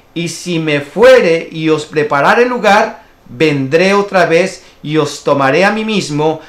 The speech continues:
para que donde yo estoy, vosotros también estéis". ¿Cuántas veces nosotros no hemos, eh, estudiado estos versos muy significativos para nuestra vida,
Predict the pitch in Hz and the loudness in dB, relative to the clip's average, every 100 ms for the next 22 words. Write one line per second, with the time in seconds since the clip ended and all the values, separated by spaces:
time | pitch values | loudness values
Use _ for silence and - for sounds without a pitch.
0 | - - 135 135 139 135 135 127 127 139 | -10 -2 0 0 -2 -4 -2 -4 -4 -2
1 | 190 185 185 196 220 - 143 131 - 165 | -4 -4 -2 0 -2 -6 -6 -4 -4 -4
2 | 147 165 165 - - - 135 120 117 131 | -2 -2 -2 -12 -20 -2 0 0 -4 -4
3 | 135 143 139 131 - - 120 113 - - | -2 -2 -2 -8 -18 -10 -6 -6 -8 -6
4 | 113 107 - 196 254 233 202 190 202 196 | -4 -6 -6 -4 -2 -2 -2 -2 -2 -2
5 | 175 139 185 190 180 175 - - - 156 | -4 -4 -4 -4 -2 -4 -8 -20 -10 -4
6 | 170 202 190 196 175 131 131 - - - | 0 2 2 0 -2 -4 -6 -8 -16 -20
7 | - - - 131 131 147 139 - 131 143 | -20 -20 -10 -4 -4 -4 -8 -8 -8 -2
8 | 165 180 170 156 156 - 160 135 117 127 | 2 2 2 0 -2 -4 -6 -8 -8 -2
9 | 160 - - 131 131 - - _ 139 175 | 0 -2 -8 -10 -12 -18 -20 _ -4 -2
10 | 220 - 185 170 156 143 - 131 - 185 | -2 -4 -6 -6 -8 -8 -6 -6 -6 -6
11 | 175 - 147 135 131 127 - 131 123 135 | -4 -4 -2 -2 -2 -8 -8 -8 -8 -8
12 | 147 147 - | -4 -4 -6